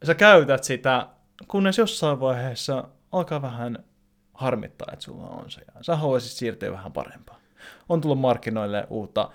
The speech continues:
R T X kahdeksantuhatta neljäsataaviisikymmentä Ti:tä ja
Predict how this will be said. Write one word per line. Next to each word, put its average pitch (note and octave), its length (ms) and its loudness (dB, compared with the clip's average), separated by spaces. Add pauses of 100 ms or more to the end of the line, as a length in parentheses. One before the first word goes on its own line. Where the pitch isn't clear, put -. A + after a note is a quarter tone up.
(520)
R G#2 60 -4
T - 60 -14 (200)
X - 140 -12 (180)
kahdeksantuhatta A2 760 -4
neljäsataaviisikymmentä G#2 960 -4
Ti:tä F2 420 -2
ja D#2+ 180 -4